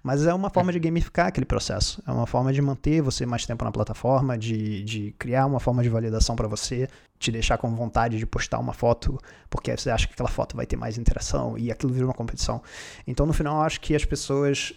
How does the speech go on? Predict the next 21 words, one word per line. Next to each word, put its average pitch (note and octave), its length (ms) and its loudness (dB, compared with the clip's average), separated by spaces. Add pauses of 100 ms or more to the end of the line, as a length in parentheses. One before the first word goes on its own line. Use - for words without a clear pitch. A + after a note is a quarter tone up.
(120)
podem F3+ 240 2
olhar D#3 160 4
pra D3 140 0
isso C3+ 140 -2
com C3 100 -2
mais, C3+ 840 0 (280)
com - 140 -2
mais C3+ 920 0
afeto C#3 580 0 (160)
quando B2+ 180 0
elas C3 140 0
começam C3 360 -2
a C#3 40 -2
entender C#3 680 0 (440)
a B2 80 0
fundação C3+ 500 2
disso B2 240 0
tudo, G#2+ 300 0 (420)
sabe? G#2+ 240 -4
Tem B2 160 4
alguns, E3+ 520 2